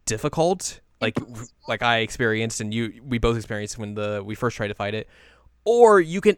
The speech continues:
Speaker 1: exploit the hell out of it and make it super easy.
Speaker 2: Yep.
Speaker 1: There's just, like, no fine line in between there. It's like, when we first started fighting that thing, like, it, it would just completely destroy us with status effects and all that sort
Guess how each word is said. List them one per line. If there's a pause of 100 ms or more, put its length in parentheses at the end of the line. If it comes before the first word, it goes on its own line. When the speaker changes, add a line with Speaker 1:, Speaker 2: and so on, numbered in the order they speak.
Speaker 1:
exploit
the
hell (240)
out
of
it (260)
and
make
it
super
easy.
Speaker 2:
Yep. (280)
Speaker 1:
There's
just,
like,
no
fine
line
in
between
there.
It's
like, (720)
when
we
first
started
fighting
that
thing,
like,
it,
it
would
just
completely
destroy
us
with
status
effects
and
all
that
sort